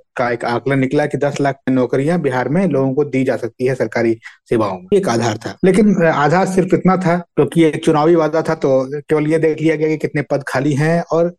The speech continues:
कितने पद और बढ़ाए जा सकते हैं, केवल ये देखा गया। ये नहीं देखा गया कि इसके लिए संसाधन कहाँ से आएंगे। अब जरा आंकड़ों पर गौर कीजिए। पिछले बजट में, अ, हम लोग देखते हैं कि बिहार में न-, नौकरी, वेतन और पेंशन,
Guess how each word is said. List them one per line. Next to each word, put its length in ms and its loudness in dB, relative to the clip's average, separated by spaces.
कितने 200 -2
पद 180 0
और 120 2
बढ़ाए 300 -2
जा 120 -4
सकते 300 -8
हैं, 100 -2
केवल 240 0
ये 120 2
देखा 280 -2
गया। 100 2
ये 180 2
नहीं 140 2
देखा 240 0
गया 160 2
कि 160 0
इसके 220 -2
लिए 100 2
संसाधन 540 -2
कहाँ 180 -6
से 160 -8
आएंगे। 420 -12
अब 160 0
जरा 320 4
आंकड़ों 280 4
पर 140 4
गौर 200 4
कीजिए। 460 2
पिछले 420 2
बजट 320 2
में, 520 0
अ, 400 0
हम 180 -2
लोग 140 2
देखते 260 -2
हैं 140 0
कि 60 -6
बिहार 260 0
में 120 -4
न-, 160 -2
नौकरी, 420 0
वेतन 540 0
और 80 0
पेंशन, 420 -2